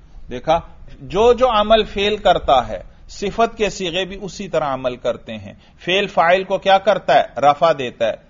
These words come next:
तो सिफत का सीगा भी क्या करेगा? फाइल को रफा। फेल मफूल को नसब देता है, तो सिफत का सीगा भी क्या करेगा? मफूल को नसब देगा। तो यहां आमरन मंसूब लफ्ज़न ये मफूल है,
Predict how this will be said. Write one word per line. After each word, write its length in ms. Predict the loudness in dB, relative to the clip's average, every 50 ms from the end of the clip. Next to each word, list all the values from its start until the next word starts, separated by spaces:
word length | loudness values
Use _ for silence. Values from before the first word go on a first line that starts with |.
| _ -14
तो 60 | -14
सिफत 380 | -10 -10 -8 -4 -4 -4 -2 -2 -2
का 80 | -2
सीगा 300 | -2 -4 -4 -2 0 0
भी 140 | 0 0 -2
क्या 180 | 0 2 2 2
करेगा? 400 | 2 0 0 0 0 0 0 0
फाइल 340 | 0 0 0 2 0 0
को 380 | -2 -2 0 0 0 0 0 0 0
रफा। 260 | 0 0 0 -2 -6 -6 -8 -14 -20 -20 -12 -6
फेल 220 | -4 -2 -2 0
मफूल 400 | 0 -2 -2 -2 -2 -4 -4 -4
को 140 | -2 -4 -4
नसब 440 | -2 0 -2 -2 0 -2 -2 -2 -4
देता 360 | -6 -6 -4 -2 0 0 0
है, 160 | 0 -2 -6
तो 160 | -8 -10 -14
सिफत 380 | -12 -10 -10 -6 -2 -4 -2 0 0
का 80 | -2
सीगा 280 | -2 -2 -2 0 0 0
भी 140 | 0 -2 -2
क्या 160 | 0 0 2
करेगा? 400 | 2 2 0 0 0 2 0 0
मफूल 420 | 0 -2 -4 -4 -4 -6 -6 -4
को 480 | -2 2 4 6 8 6 6 4 2 -6 -20 -20 -12 -4
नसब 440 | 0 0 0 2 2 0 0 0 -2
देगा। 280 | -4 -4 -2 -2 -2
तो 280 | -2 -2 -4 -6 -6 -10 -18 -20 _ _ -10 -8
यहां 260 | -6 -2 0 0 0 2 2 0
आमरन 380 | 2 2 2 2 2 0 -4 -10 -20 -12 -6
मंसूब 500 | -6 -6 -6 -6 -8 -12 -10 -8 -8 -8 -2
लफ्ज़न 480 | 0 0 0 0 0 -4 -4 -4 -4
ये 120 | -6 -10 -8
मफूल 480 | -6 -6 -6 -6 -8 -10 -10 -10 -4
है, 220 | -2 -2 -2 -2